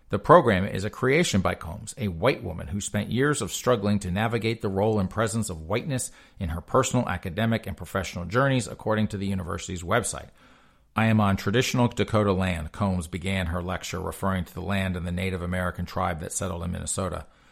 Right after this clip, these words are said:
Combs also mentioned George Floyd, Breonna Taylor, and all the other lives stolen from families and communities in our world due to police brutality and state-sanctioned violence before going on to explain the goal of the lecture, which was to decenter whiteness.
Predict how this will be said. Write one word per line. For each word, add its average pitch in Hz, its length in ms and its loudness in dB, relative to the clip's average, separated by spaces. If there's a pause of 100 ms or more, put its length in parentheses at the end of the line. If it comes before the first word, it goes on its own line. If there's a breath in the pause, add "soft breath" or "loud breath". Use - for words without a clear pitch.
(280 soft breath)
Combs 131 340 6
also 120 320 2
mentioned 101 440 2
George 87 280 -4
Floyd, 113 460 4
Breonna 82 360 -6
Taylor, 123 360 4
and 87 100 0
all 95 140 -2
the 117 100 0
other 127 180 4
lives 90 300 0
stolen 120 380 2
from 113 160 -2
families 107 420 0
and 104 100 -2
communities 98 520 0
in 92 100 -6
our 90 140 -4
world 104 360 2
due 95 120 -2
to 85 100 -6
police 98 340 -6
brutality 127 640 2 (280 loud breath)
and 92 100 0
state-sanctioned 107 800 0
violence 101 460 0
before 98 340 -8
going 101 360 0
on 95 140 -2
to 101 100 -10
explain 98 420 -2
the 92 60 -6
goal 127 260 2
of 120 60 2
the 107 80 0
lecture, 107 400 0 (340 loud breath)
which 107 260 0
was 107 180 0
to 107 120 -4
decenter 95 680 -2
whiteness. 95 600 -6